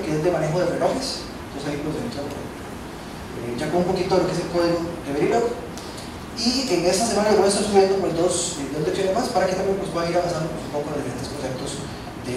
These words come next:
de, ¿cómo se llama?, de, de Verilog y de las F P Gas aquí. Eh, ¿qué más? Entonces quiero mostrarles un pequeñito video. Este, por cierto, es otro de los,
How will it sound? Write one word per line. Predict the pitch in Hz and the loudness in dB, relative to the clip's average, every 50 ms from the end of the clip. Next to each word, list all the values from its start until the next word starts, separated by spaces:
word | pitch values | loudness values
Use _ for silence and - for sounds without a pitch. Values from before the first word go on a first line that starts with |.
| 127 131 | 0 0
de, | - - 139 - - - - - - - - - - - - - - - - 156 | 0 -2 -4 -4 -6 -8 -10 -10 -12 -12 -12 -12 -10 -10 -10 -10 -8 -6 -6 -4
¿cómo | 151 - | -4 -4
se | 151 151 147 | -2 -2 -2
llama?, | 147 151 151 151 - | 0 0 2 2 2
de, | 131 131 135 135 127 120 | 2 0 0 0 0 -2
de | - 117 - 135 | -4 -4 -4 0
Verilog | 147 160 165 170 170 180 175 170 - - - 160 165 | 4 4 4 6 6 6 4 4 2 -2 -2 -2 -2
y | 160 160 165 - - - - - | -2 -2 -4 -6 -8 -10 -10 -8
de | 131 | -8
las | 120 120 - | -6 -6 -6
F | 135 - | -8 -6
P | - 143 | -4 -4
Gas | 139 - 143 - | -4 -4 -4 -6
aquí. | - 120 - - - - - - - - - - - - - - - - - - - - - - - - - - - | -8 -8 -8 -10 -12 -12 -12 -12 -12 -12 -12 -12 -12 -12 -12 -12 -12 -10 -10 -10 -10 -10 -12 -12 -10 -10 -8 0 6
Eh, | 180 180 180 180 185 190 185 - - - - - - - - - - - - | 8 8 8 8 8 6 6 4 0 -2 -2 -4 -6 -8 -8 -10 -10 -10 -8
¿qué | - - - - | -6 -6 -4 -2
más? | 254 - - - - - - - - - - - - - - - | -2 -4 -4 -4 -8 -10 -10 -10 -12 -12 -10 -10 -10 -8 -8 -6
Entonces | - - - - 233 233 | -6 -6 -4 -4 -4 0
quiero | - 226 240 | 2 2 4
mostrarles | 240 214 - 214 214 214 233 | 4 4 4 4 2 2 2
un | 240 226 - - | 0 0 -2 -4
pequeñito | - 214 196 196 - 220 | -4 -4 -4 -2 -2 0
video. | - 180 180 185 180 - - - - - - - - - - - - - - - - - - - - - - - - - - - - - - - - - - - - - - - | 4 4 4 4 4 2 0 -4 -6 -8 -8 -10 -10 -10 -10 -10 -10 -10 -10 -10 -10 -10 -10 -10 -10 -10 -12 -12 -12 -12 -12 -12 -12 -12 -12 -10 -10 -10 -10 -10 -10 -10 -2 0
Este, | 185 202 202 - - 240 | 2 2 2 2 0 0
por | - 190 | 0 0
cierto, | 196 202 208 - - 233 | 0 0 -2 -2 0 -2
es | 208 220 | -2 -2
otro | 214 - - 226 208 | -2 -2 0 0 2
de | 190 165 156 | 2 2 2
los, | - - - | 0 -2 -4